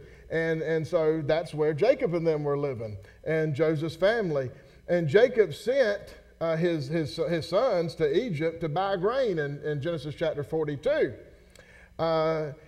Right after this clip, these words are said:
he kept Benjamin, his youngest, uh, uh, and, and the only other son that he and Rachel had behind. Uh, while they were in Egypt, uh, they, uh, the men met their long-lost brother, which is who?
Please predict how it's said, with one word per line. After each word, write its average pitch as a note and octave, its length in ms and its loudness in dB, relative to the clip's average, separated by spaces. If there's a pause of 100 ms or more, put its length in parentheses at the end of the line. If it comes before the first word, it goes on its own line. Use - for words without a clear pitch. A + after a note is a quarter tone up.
(160)
he F3+ 160 2
kept A3+ 320 4
Benjamin, A3 640 6 (180)
his D#3+ 240 0
youngest, F#3 540 -2 (340)
uh, D3+ 460 -2 (220)
uh, C#3 340 -6 (180)
and, D3+ 160 -4
and D#3 180 -4
the D3+ 100 2
only E3 240 2
other D#3 220 0
son D#3 420 -4
that C3+ 140 -2
he D#3 120 -2
and C#3+ 140 -2
Rachel D#3 380 -2
had C#3+ 400 -2 (380)
behind. D#3+ 720 -4 (420)
Uh, D#3 360 2
while F3+ 380 2
they G3+ 140 4
were F3+ 140 2
in E3 120 2
Egypt, F3+ 580 0 (280)
uh, D3 260 0
they, D3+ 460 -2 (180)
uh, C3 260 -4 (520)
the D3 100 -4
men E3 300 2
met E3 240 0
their D3+ 120 0
long-lost D#3+ 600 -2
brother, B3+ 400 4 (380)
which D3 180 0
is C#3+ 100 -6
who? G#3 220 2